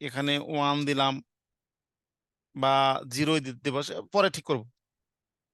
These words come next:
আইবি ওয়ান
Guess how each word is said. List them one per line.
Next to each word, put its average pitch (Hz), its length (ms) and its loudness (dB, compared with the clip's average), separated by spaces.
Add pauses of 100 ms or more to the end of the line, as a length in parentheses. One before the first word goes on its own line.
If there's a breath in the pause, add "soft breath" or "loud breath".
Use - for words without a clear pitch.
(840)
আইবি 147 680 -2 (3750)
ওয়ান 143 320 2